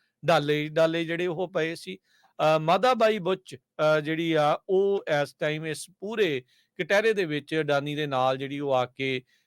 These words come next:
ਖੜਾ ਦਿੱਤੀ ਗਈ ਆ ਵੀ ਰੈਗੂਲੇਟਰੀ ਇੰਟਰਵੈਂਸ਼ਨ ਜਿਸ ਨੂੰ ਕਰਨ ਨੂੰ ਕੀਤਾ ਗਿਆ, ਕਿਹਾ ਗਿਆ ਜਾਂਚ ਕਰਨ ਦੇ ਲਈ, ਤਾਂ ਉਹ ਆਪ ਅਡਾਨੀ ਦੇ ਨਾਲ ਜਿਹੜੀ ਉਹ ਜੁੜੀ ਹੋਈ ਸੀ। ਇਸ ਕਰਕੇ ਅਡਾਨੀ ਦੇ ਇੱਕ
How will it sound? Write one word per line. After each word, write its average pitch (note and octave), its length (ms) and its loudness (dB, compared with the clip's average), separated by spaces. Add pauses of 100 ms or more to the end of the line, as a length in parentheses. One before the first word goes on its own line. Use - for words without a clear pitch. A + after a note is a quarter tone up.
ਖੜਾ D#3+ 320 4
ਦਿੱਤੀ C3 340 -4
ਗਈ F3+ 240 0
ਆ C#3+ 140 2 (300)
ਵੀ D#3 240 0
ਰੈਗੂਲੇਟਰੀ F#3+ 1120 0
ਇੰਟਰਵੈਂਸ਼ਨ F3 840 -2
ਜਿਸ D#3+ 280 -6
ਨੂੰ F3 160 -4
ਕਰਨ D#3 340 0
ਨੂੰ D#3+ 160 -6
ਕੀਤਾ E3+ 420 2
ਗਿਆ, D3+ 300 2
ਕਿਹਾ F3+ 360 4
ਗਿਆ D3+ 320 2 (360)
ਜਾਂਚ F#3+ 400 4
ਕਰਨ D3 320 2
ਦੇ C3+ 100 0
ਲਈ, B2 220 -2 (340)
ਤਾਂ G3 120 4
ਉਹ A3 460 6
ਆਪ D#3+ 680 4 (160)
ਅਡਾਨੀ D3+ 560 -2 (120)
ਦੇ D3 160 -2
ਨਾਲ C3+ 340 0
ਜਿਹੜੀ C3+ 260 -6
ਉਹ C#3 200 -6
ਜੁੜੀ B2+ 280 -4
ਹੋਈ E3+ 240 -2
ਸੀ। D#3+ 300 -2 (320)
ਇਸ F3+ 240 4
ਕਰਕੇ F#3 480 2 (120)
ਅਡਾਨੀ D3 420 0
ਦੇ E3 260 0
ਇੱਕ D3+ 160 -6